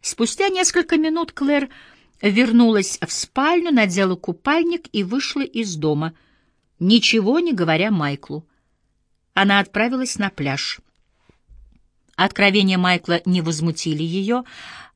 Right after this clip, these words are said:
Она не была наивна и знала, чем Майкл зарабатывает на жизнь.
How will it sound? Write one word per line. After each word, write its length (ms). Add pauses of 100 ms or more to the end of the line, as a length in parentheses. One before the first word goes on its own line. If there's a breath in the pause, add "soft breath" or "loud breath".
(200)
Она 160
не 100
была 320
наивна 480
и 40
знала, 520 (140)
чем 360
Майкл 840
зарабатывает 840
на 120
жизнь. 460